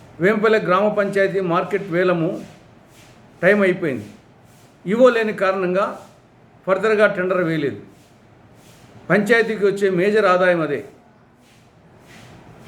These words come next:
ఒక మంచి రైతు బజార్ను దాదాపు సంవ-, సంవత్సరాల కిందట నిర్మించారు. కానీ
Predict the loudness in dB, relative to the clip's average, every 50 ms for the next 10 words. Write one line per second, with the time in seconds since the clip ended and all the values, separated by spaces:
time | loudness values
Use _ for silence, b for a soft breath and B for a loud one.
0 | -20 -20 -20 -20 -20 -20 -20 -20 -20 -20 -20 -6 0 0 2 2 2 2 0 0
1 | 0 0 2 2 2 2 2 0 0 0 2 4 2 2 2 0 -2 -6 -6 -8
2 | -14 -18 -20 -20 _ _ _ -20 -20 -20 -20 -20 _ _ _ -20 -20 -20 -20 -20
3 | -20 -16 -8 -2 0 2 2 2 2 2 0 -2 -2 -2 -2 -2 -2 -4 -6 -6
4 | -8 -6 -4 -4 -4 -2 -2 -2 -2 -2 -2 -4 -2 -4 -2 -2 -2 -2 0 0
5 | 0 -2 -2 0 -2 -2 -2 -4 -8 -18 -20 -20 -20 -20 -20 -20 -20 -20 -20 -20
6 | _ -20 -20 -20 -20 -20 -20 -20 -20 -20 -20 -20 -20 -10 -2 0 2 2 2 2
7 | 0 0 -2 -4 -8 -14